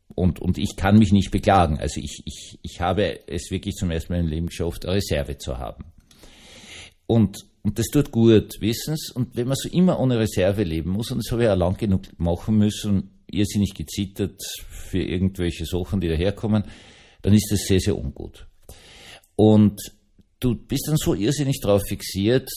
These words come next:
dass du es nur irgendwie schaffst, dass du nicht dran kommst,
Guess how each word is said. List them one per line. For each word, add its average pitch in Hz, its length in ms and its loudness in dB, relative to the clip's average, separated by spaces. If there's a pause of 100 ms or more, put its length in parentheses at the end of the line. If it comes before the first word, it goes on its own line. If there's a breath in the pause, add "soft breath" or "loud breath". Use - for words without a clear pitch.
dass 101 340 0
du 95 840 2
es - 180 -2
nur 113 100 4
irgendwie 120 420 2
schaffst, - 760 -4
dass 95 100 -4
du - 100 -6
nicht 151 240 -2
dran 131 220 -2
kommst, 101 520 -2